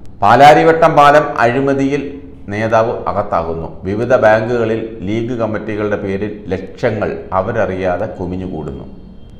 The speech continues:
മൂത്തവരെ കണ്ടല്ലേ യൂത്തന്മാരും വളരുന്നത്. അവർ മൂന്നാറിൽ ഒരു നേതൃത്വ ക്യാമ്പ് വച്ചു. യൂത്ത് ലീഗ് നേതാക്കൾ വന്നിറങ്ങിയത് ഹെലികോപ്റ്റർ വാടകയ്ക്കെടുത്താണ്. വിമർശനം വന്നപ്പോൾ ഗൾഫിലെ വ്യവസായി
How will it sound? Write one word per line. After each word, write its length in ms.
മൂത്തവരെ 520
കണ്ടല്ലേ 420
യൂത്തന്മാരും 680
വളരുന്നത്. 480
അവർ 200
മൂന്നാറിൽ 520
ഒരു 160
നേതൃത്വ 400
ക്യാമ്പ് 320
വച്ചു. 260
യൂത്ത് 240
ലീഗ് 260
നേതാക്കൾ 380
വന്നിറങ്ങിയത് 600
ഹെലികോപ്റ്റർ 640
വാടകയ്ക്കെടുത്താണ്. 840
വിമർശനം 520
വന്നപ്പോൾ 360
ഗൾഫിലെ 440
വ്യവസായി 500